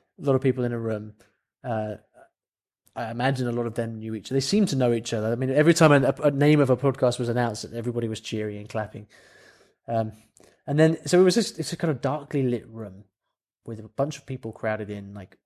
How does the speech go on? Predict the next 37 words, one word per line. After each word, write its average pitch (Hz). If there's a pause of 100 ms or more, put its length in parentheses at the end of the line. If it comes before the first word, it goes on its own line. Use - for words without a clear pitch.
uh, 113 (220)
most 120
people 113
a 113 (180)
little 127
bit 117
drunk 110
by 107
that 98
point. 107
And 110
then 110
there 110
was 110
a, 110
an 107
M 135
C 113
who 110
was 110 (760)
reading 147
out 123 (920)
the 135
category 127
of 107
the, 110
of 117
the 117
award. 110 (560)
And 120
then 120
he 123
would 120
read 127
out 120
five 151
nominees. 117